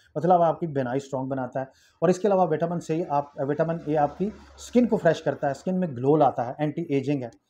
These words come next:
तो ये इसके बुनियादी फ़ायदे हैं सी और ए के। अब मैंने जैसे अर्ज़ किया कि इसमें पोटेशियम में मौजूद है। पोटेशियम क्या करता है?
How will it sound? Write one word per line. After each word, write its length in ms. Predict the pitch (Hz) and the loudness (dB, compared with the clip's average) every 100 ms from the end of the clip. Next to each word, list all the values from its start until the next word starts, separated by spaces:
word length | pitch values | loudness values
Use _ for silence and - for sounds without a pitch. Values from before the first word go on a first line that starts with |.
| _ _ _ | _ _ _
तो 140 | 190 - | -2 0
ये 140 | 180 233 | 4 6
इसके 240 | 180 - | 4 2
बुनियादी 300 | 156 147 143 | -2 0 -2
फ़ायदे 240 | 151 139 151 | -2 -2 -2
हैं 80 | 156 | -6
सी 220 | 151 139 | -6 -8
और 260 | 127 135 151 | -4 -4 -6
ए 60 | 123 | -12
के। 140 | 127 - _ _ _ 190 | -14 -20 _ _ _ 2
अब 200 | 208 202 | 4 4
मैंने 240 | 214 226 | 4 4
जैसे 200 | 185 175 | 2 2
अर्ज़ 120 | 196 | 0
किया 120 | 202 196 | 0 -2
कि 80 | |
इसमें 220 | 185 175 160 | -2 -4 -6
पोटेशियम 440 | 135 127 120 180 | -2 -4 -2 -4
में 200 | 175 160 139 | -4 -8 -6
मौजूद 320 | 147 135 135 | -4 -4 -4
है। 60 | 139 | -6
पोटेशियम 460 | - 190 202 240 196 | -2 0 0 0 -2
क्या 140 | 156 | -2
करता 240 | 135 117 | -2 -6
है? 80 | 156 | -8